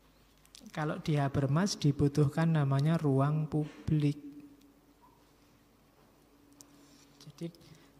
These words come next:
definisinya ruang publik merupakan ruang demokratis atau wahana diskursus. Saya ndak tahu mendefinisikan diskursus. Diskursus itu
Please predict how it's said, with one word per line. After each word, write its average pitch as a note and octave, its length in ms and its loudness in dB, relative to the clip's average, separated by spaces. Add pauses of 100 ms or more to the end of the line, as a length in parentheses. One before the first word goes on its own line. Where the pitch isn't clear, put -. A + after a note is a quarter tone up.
(120)
definisinya F3+ 1200 2
ruang F3 720 6 (160)
publik E3+ 800 2
merupakan E3 960 2 (140)
ruang F#3 800 4
demokratis C#3 1400 -2 (640)
atau E3 560 4
wahana C#3 640 2 (160)
diskursus. - 1400 -2 (1500)
Saya D3 320 0
ndak C3+ 240 -2
tahu D3 160 8
mendefinisikan C#3+ 720 6
diskursus. C#3+ 640 4
Diskursus D#3 640 6
itu F3 160 4